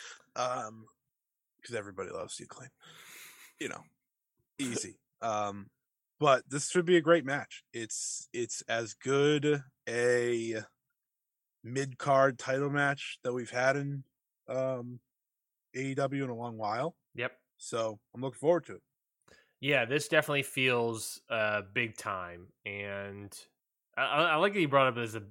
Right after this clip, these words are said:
Speaker 2: the biggest mid-card title in a while. T N T title not being defended this, this week. Uh,
Speaker 1: Weird,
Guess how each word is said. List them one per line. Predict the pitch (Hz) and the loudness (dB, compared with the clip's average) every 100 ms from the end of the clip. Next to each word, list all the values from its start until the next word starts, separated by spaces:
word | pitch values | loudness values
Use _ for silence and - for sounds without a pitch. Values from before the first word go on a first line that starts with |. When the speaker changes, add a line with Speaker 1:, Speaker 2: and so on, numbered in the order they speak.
| - | -12
Speaker 2:
the | 131 113 | -8 -6
biggest | 104 127 117 117 123 | -2 0 0 -6 -6
mid-card | 120 110 123 110 | -6 -2 0 0
title | 117 113 110 107 - | 2 2 2 0 -4
in | 104 | -4
a | 104 | 0
while. | 107 107 101 95 98 - - _ _ _ _ _ | 2 4 2 -2 -6 -18 -20 _ _ _ _ _
T | - 190 | 4 6
N | 202 | 6
T | 185 | 4
title | 165 160 156 | 6 6 8
not | 156 | 6
being | 151 131 | 6 0
defended | 120 117 107 | 0 -2 -2
this, | 101 98 - - | -6 -6 -8 -6
this | 113 - | -6 -6
week. | 98 98 - - - | -8 -10 -12 -16 -2
Uh, | 104 104 104 104 101 104 101 104 107 _ _ _ - 107 | 0 2 0 0 0 0 -2 -4 -10 _ _ _ -16 -4
Speaker 1:
Weird, | 117 104 92 | -2 -2 -6